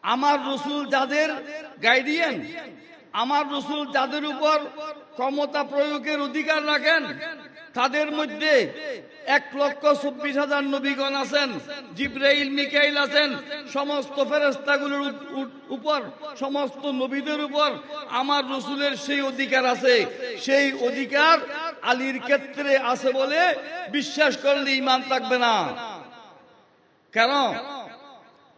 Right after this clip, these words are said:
মাওলা আলী রাদিয়াল্লাহু আনহু কি আদম আলাইহিস সালামের অভিভাবক হতে পারবেন? ইব্রাহিম আলাইহিস সালামের অভিভাবক হতে পারবেন? মুসা আলাইহিস সালামের অভিভাবক হতে পারবেন?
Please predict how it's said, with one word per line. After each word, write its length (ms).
মাওলা 460
আলী 160
রাদিয়াল্লাহু 460
আনহু 600
কি 480
আদম 280
আলাইহিস 260
সালামের 260
অভিভাবক 380
হতে 160
পারবেন? 380
ইব্রাহিম 340
আলাইহিস 200
সালামের 180
অভিভাবক 360
হতে 160
পারবেন? 480
মুসা 340
আলাইহিস 220
সালামের 220
অভিভাবক 340
হতে 180
পারবেন? 400